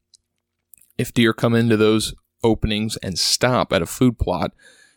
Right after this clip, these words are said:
you cannot have them wind you, and if they wind you, it's blown.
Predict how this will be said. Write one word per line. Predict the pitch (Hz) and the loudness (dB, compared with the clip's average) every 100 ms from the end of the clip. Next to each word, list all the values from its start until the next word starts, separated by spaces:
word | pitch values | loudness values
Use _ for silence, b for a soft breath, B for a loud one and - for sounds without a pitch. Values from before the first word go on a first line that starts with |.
| b | b
you | 107 | -4
cannot | - 117 107 95 | 0 0 0 0
have | 101 78 | -2 0
them | 82 87 | 0 2
wind | 95 76 | 0 2
you, | 78 | 0
and | 76 | 0
if | - | 0
they | 95 | -2
wind | 90 104 101 | 2 2 2
you, | 95 90 - b b | 2 2 -4 b b
it's | - - | -8 -6
blown. | - 98 85 71 58 | -2 0 0 0 -4